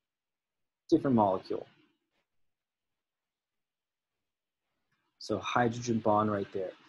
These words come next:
And guess what? Water is full of, I mean, if you have a glass of water, it's full of water molecules, and each water molecule is forming multiple hydrogen bonds with other water molecules.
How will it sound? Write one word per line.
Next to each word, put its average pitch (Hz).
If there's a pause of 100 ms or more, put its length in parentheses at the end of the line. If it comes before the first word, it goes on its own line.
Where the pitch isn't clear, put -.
(360)
And 139
guess 175
what? 120
Water 208 (960)
is 160
full 196
of, 131 (300)
I -
mean, 139
if 120
you 139
have 139
a 127
glass 123
of 120
water, 104
it's -
full 190
of 170
water 196
molecules, 120 (400)
and 160
each 208
water 202
molecule 156
is 135
forming 151
multiple 175 (100)
hydrogen 131
bonds 165
with 156 (140)
other 113 (420)
water 185
molecules. 107